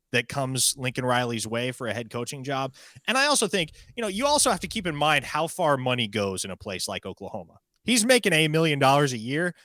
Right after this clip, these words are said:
Making eight million dollars a year in the state of Oklahoma is like making twenty-five, thirty million dollars in the state of California or Florida. <laughs>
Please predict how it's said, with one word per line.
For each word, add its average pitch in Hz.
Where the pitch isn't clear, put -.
Making 233
eight 214
million 196
dollars 165
a 147
year 151
in 151
the 135
state 147
of 131
Oklahoma 139
is 135
like 131
making 139
twenty-five, 143
thirty 131
million 120
dollars 113
in 113
the 110
state 127
of 113
California 110
or 110
Florida. 131
<laughs> -